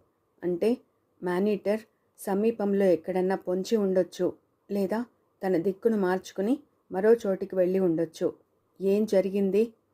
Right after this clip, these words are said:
ఇదమిద్దంగా తేల్చుకోలేనంత భయంకరమైన నీరవం. క్యారియన్ యానిమల్స్ సైతం శవం పక్కకి రాలేదు. నిమిషాలు గడుస్తున్నాయి గంటల్లా. సరిగ్గా అప్పుడే ఓ అనూహ్యమైన సంఘటన జరిగింది.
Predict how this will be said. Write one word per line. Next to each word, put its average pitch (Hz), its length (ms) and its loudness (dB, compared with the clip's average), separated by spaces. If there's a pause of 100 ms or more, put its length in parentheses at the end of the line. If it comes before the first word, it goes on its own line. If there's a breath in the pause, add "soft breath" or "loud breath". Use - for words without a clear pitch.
ఇదమిద్దంగా 190 680 -2
తేల్చుకోలేనంత 185 960 0
భయంకరమైన 185 800 0
నీరవం. 165 500 2 (320)
క్యారియన్ 196 500 2 (200)
యానిమల్స్ 185 500 -2
సైతం 190 420 -2 (260)
శవం 196 300 0
పక్కకి 175 440 -6
రాలేదు. 170 540 0 (460)
నిమిషాలు 185 580 0
గడుస్తున్నాయి 175 680 -2 (240)
గంటల్లా. 170 540 0 (320)
సరిగ్గా 196 520 0
అప్పుడే 190 400 -2 (320)
ఓ 196 60 -4
అనూహ్యమైన 185 720 0
సంఘటన 185 560 -2
జరిగింది. 165 640 0